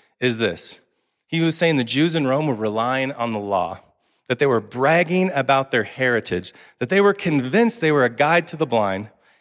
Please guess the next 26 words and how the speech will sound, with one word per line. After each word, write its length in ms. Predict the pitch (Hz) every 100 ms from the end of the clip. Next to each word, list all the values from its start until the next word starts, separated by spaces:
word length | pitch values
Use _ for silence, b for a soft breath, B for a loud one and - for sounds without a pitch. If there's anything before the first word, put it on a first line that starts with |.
| _
and 120 | 135
they 80 | 156
took 260 | - 247 247
this 180 | 175
good 320 | - 208 214 160
thing, 320 | 208 214 170
the 100 | 151
law, 540 | 139 170 180 170 127
the 140 | 120 127
letter, 420 | 147 175 160 113 B B
morality, 640 | 127 131 135 160 147 123 131
and 100 | 127
they 100 | 123
made 320 | 123 151 180
it 160 | 190 180
into 400 | 139 135 151 127
an 80 | 117
idol. 420 | 110 98 90 85 _ _ _ _ _
Moralistic, 1160 | 107 110 143 175 180 156 131 123 - 123 - b b _
performance-based 1200 | - 120 - - 156 165 165 156 120 123 127 -
religion. 400 | 123 110 95 104
They 120 | 113 151
thought 260 | 185 175
they 100 | 170
were 140 | 151 131
saved 760 | - - 220 190 110 135 -